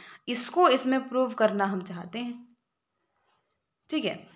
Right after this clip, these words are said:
तो इसमें भी वही काम करेंगे। किसी को भी किसी दूसरे का सबसेट दिखाने के लिए हम क्या प्रूव करते हैं वहाँ पे, इसमें से एक एलिमेंट ले लो, वो उसमें भी होगा, ये हमें प्रूव करना है।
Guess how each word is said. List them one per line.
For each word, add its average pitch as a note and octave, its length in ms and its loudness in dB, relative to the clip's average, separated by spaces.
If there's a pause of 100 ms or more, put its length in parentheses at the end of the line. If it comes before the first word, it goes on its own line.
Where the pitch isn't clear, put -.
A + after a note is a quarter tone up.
(260)
तो A#3 40 -2
इसमें B3+ 240 2
भी F4 80 4
वही E4+ 160 4
काम D#4+ 220 6
करेंगे। C#4 320 4
किसी C#4 280 -2
को E4 100 2
भी D#4 100 2
किसी D#4+ 260 0
दूसरे A3 340 2
का D4 100 6
सबसेट D4 340 0
दिखाने C4 380 2
के C#4 120 -2
लिए C4+ 180 2
हम C4+ 200 0
क्या C#4 180 4
प्रूव A#3+ 200 -6 (100)
करते F#3 260 -2
हैं F#3+ 60 -4
वहाँ F3 240 -6
पे, G#3+ 140 -12 (500)
इसमें B3 280 0
से C#4 120 6
एक C4 100 4
एलिमेंट B3 380 4
ले D4 80 2
लो, D4+ 160 6
वो F3+ 180 2
उसमें F#3+ 260 -2
भी C4 100 0
होगा, B3 200 2
ये A3 160 0
हमें C#4+ 240 -2
प्रूव C4+ 180 -2
करना A#3+ 260 -4
है। A3+ 180 -8